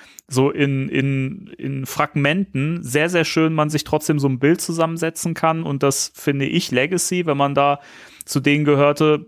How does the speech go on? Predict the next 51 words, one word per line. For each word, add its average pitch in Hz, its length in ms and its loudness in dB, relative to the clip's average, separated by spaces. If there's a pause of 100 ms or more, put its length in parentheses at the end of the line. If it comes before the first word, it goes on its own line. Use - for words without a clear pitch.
wie 139 100 -2
du 143 140 4
jetzt 160 160 0
zum 151 100 2
Beispiel, 143 320 -2
die 135 60 -6
da 135 160 2
eben 135 260 -2
ein 135 60 -6
großes 139 360 0
Problem 139 720 2
hatten, 139 720 -4
wie 135 340 -4
dieses 127 360 -6
Zerwürfnis 147 560 0
da 139 420 2 (160)
dargestellt 143 640 -2
wird 143 160 0
von 139 180 -8
Ray 135 180 0
und 139 120 -2
so. 143 160 2 (680)
Es 135 160 -2
ist, - 240 -2
es - 160 -4
gibt 185 200 0
dem 170 140 2
Ganzen 151 240 0
nochmal 147 220 0
mehr 127 160 0
Fleisch 107 400 -2
mit. 101 160 -6
Es 143 120 -2
ist 190 300 0 (500)
auch 190 340 2
echt 185 320 -2
viel, 185 220 -8 (140)
echt 175 200 -4
so 180 80 0
ein 170 80 -2
bisschen, 180 380 2
so 165 60 2
ein 160 60 -6
bisschen 170 400 0
so, 160 240 0
so 151 220 -2
Fanfiction-Kram 165 1000 -2
drin, 160 180 -2
wo 160 80 -2
du 160 100 -2
denkst, 160 340 -4